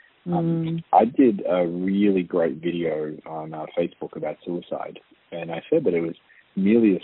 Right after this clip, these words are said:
Speaker 1: strategy to gain pleasure and avoid pain. That was the reason why people would do that. And if everything in your life is going well and all seven areas of your life are being highly mastered, you don't think of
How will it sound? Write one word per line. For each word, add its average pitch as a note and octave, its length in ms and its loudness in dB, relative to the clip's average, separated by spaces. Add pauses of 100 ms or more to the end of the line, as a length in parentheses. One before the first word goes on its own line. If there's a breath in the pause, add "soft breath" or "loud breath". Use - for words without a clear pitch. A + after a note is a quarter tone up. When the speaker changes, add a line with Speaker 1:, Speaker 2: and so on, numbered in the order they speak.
(100)
Speaker 1:
strategy F2+ 720 0
to - 80 -8
gain F#2 340 -2
pleasure G2 440 -2
and E2 80 -6
avoid E2 360 -2
pain. D#2 320 -8 (540)
That E2 140 2
was E2 160 -2
the E2+ 80 -8
reason E2+ 360 -6
why D#2 100 -12
people E2 300 -8
would D2+ 120 -10
do G#2 160 2
that. - 200 -4 (600 loud breath)
And E3 380 -2 (640)
if A2+ 180 -2
everything D3+ 400 6
in A2 80 6
your G#2 120 6
life F#2 260 6
is E2 100 -10
going F2+ 320 0
well F#2+ 400 4
and D#2+ 220 -10 (120)
all - 220 -4
seven F2 220 0
areas E2+ 280 -2
of D#2+ 80 -10
your D#2+ 120 -4
life E2 240 0
are - 40 -4
being E2 160 -8
highly E3+ 320 -4
mastered, E3 460 -6
you B2 100 2
don't C3+ 140 4
think B2+ 160 0
of F#2+ 80 -2